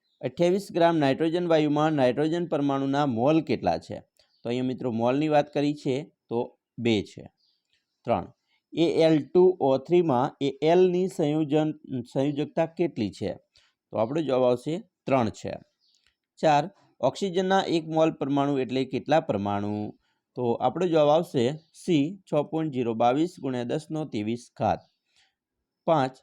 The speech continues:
કાર્બનનું પરમાણુય દળ કેટલું છે? તો કાર્બનનું પરમાણુય દળ બાર છે, જે પણ યાદ રાખવાનું છે. વિદ્યાર્થી મિત્રો, તમારે અહીંયા શિક્ષક સૂચન મારશે આ પ્રયોગના અંતર્ગત, તેના ગુણ પણ મૂકવામાં આવશે, શિક્ષકની સહી કરશે.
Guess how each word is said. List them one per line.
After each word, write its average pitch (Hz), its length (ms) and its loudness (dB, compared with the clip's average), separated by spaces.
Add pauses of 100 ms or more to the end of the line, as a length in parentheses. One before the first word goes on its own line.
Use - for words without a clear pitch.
(300)
કાર્બનનું 185 540 0 (340)
પરમાણુય 165 580 0
દળ 147 220 2
કેટલું 143 400 -4
છે? 98 220 -10 (240)
તો 127 240 -4
કાર્બનનું 151 500 -2
પરમાણુય 135 440 -2
દળ 156 300 0 (260)
બાર 113 280 2
છે, - 320 -14
જે 135 220 -4
પણ 143 220 -6
યાદ 104 240 -2 (200)
રાખવાનું 107 480 -4
છે. - 200 -20 (1400)
વિદ્યાર્થી 165 380 2
મિત્રો, 202 500 2 (280)
તમારે 160 300 4
અહીંયા 156 220 2
શિક્ષક 143 400 -8
સૂચન 160 360 -4
મારશે 160 320 0
આ 165 80 4
પ્રયોગના 165 460 -2 (220)
અંતર્ગત, 156 680 0 (180)
તેના 120 280 -2
ગુણ 120 240 -2
પણ 151 200 -2
મૂકવામાં 151 440 -2
આવશે, 160 360 -2
શિક્ષકની 113 540 -8
સહી 98 220 -8
કરશે. - 440 -18